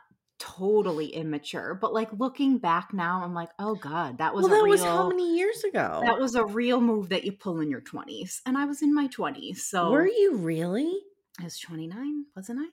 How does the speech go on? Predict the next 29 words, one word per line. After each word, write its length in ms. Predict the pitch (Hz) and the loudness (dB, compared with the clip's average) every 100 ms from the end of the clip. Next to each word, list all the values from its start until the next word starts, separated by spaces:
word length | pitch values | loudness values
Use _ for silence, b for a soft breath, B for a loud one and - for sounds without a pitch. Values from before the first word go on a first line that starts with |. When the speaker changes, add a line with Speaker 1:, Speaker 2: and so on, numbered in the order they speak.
| _ | _
Speaker 1:
No, 160 | 180 190 | -6 -6
I 60 | |
was, 240 | 151 151 - _ _ _ _ _ _ _ _ _ _ - | -6 -8 -12 _ _ _ _ _ _ _ _ _ _ -18
no, 160 | 156 | -14
I 60 | 160 | -12
was 120 | 156 | -4
Speaker 2:
No, 120 | 392 | -2
you 180 | 240 147 | -2 -6
Speaker 1:
thirty. 120 | 117 | -10
Speaker 2:
weren't. 320 | - 147 165 - _ _ | -10 -12 -14 -20 _ _
Speaker 1:
I 60 | - | 0
Speaker 2:
How 160 | 339 | 2
Speaker 1:
was 80 | 403 | 4
Speaker 2:
long 200 | 381 330 | 0 0
have 180 | 320 285 | -2 -2
you 80 | 247 | 0
been 220 | 220 185 | 0 0
with 160 | 139 139 | -4 -4
him? 160 | 110 | -6
Speaker 1:
thir-, 800 | - - 57 52 53 - 52 - _ | -8 -16 -20 -18 -18 -18 -20 -20 _
thirteen 480 | 170 - - 185 170 | -12 -12 -14 -14 -12
years. 1160 | 170 185 233 254 - 226 240 233 247 247 - - _ _ _ _ | -14 -16 -16 -18 -20 -18 -18 -16 -18 -20 -20 -20 _ _ _ _
Speaker 2:
Oh, 240 | 156 139 147 | -6 -4 -8
okay. 180 | - - | -10 -12
Speaker 1:
Thirteen 240 | 196 190 | -10 -10
years. 400 | 190 196 196 190 - | -10 -10 -12 -14 -12
I 80 | 208 | -12
was 180 | 202 | -14
thirty. 560 | - 175 170 170 175 | -14 -12 -10 -12 -16